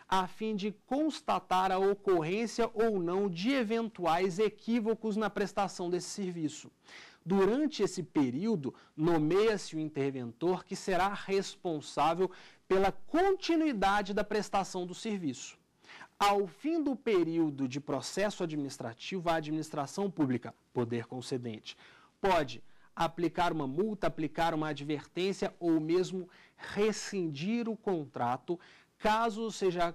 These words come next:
constatada um descumprimento de qualquer obrigação contratual assumido pela concessionária. Ok? Então, o poder de intervir no contrato de concessão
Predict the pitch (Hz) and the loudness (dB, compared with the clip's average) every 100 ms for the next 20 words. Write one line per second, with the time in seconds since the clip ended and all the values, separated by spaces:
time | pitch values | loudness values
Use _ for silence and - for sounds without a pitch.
0 | - 240 302 349 - 247 214 - 147 151 | -4 0 2 0 0 -2 -2 0 2 4
1 | 156 180 - - 175 185 170 226 247 - | 2 -2 -4 -8 -2 0 0 -2 -4 -4
2 | 254 262 247 214 147 151 202 - 254 254 | -4 -2 0 2 4 4 0 0 -2 -2
3 | - 160 180 226 _ 233 220 190 - 233 | -6 -6 -2 -4 _ 0 2 0 0 0
4 | 262 233 220 202 180 - 190 190 190 190 | 2 2 2 2 0 -2 -6 -4 -4 -4
5 | 185 180 170 165 175 170 180 165 160 175 | -4 0 2 2 2 -4 -2 -2 -2 -4
6 | 170 180 175 175 202 190 151 127 - _ | -4 -4 -8 -8 -6 -2 -2 -4 -8 _
7 | _ _ _ _ 139 - 185 196 - - | _ _ _ _ -8 0 2 2 -4 -18
8 | - 160 156 160 156 156 165 160 - 160 | -12 -10 -6 -2 -4 0 0 0 0 0
9 | 131 135 226 277 196 160 196 220 196 190 | 0 0 2 2 0 -2 -2 -2 0 2
10 | 160 127 127 214 240 180 175 160 156 135 | 2 0 -6 -2 0 0 -2 -2 -4 -2
11 | 135 135 127 127 - 123 123 117 - 180 | -2 -2 -2 -10 -12 -12 -12 -10 -4 -2